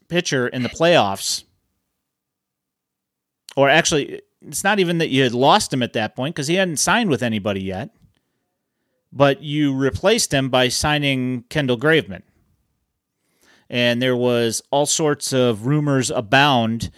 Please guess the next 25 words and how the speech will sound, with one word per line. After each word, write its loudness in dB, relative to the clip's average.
that 2
maybe 0
some -2
of -4
the -2
budget 0
money 0
for -2
the -2
White 2
Sox -2
was -6
tied 2
up 2
in -6
this -4
Craig -2
Kimbrel -2
contract -6
that -4
they 0
kept 0
the -4
option 0
on, -6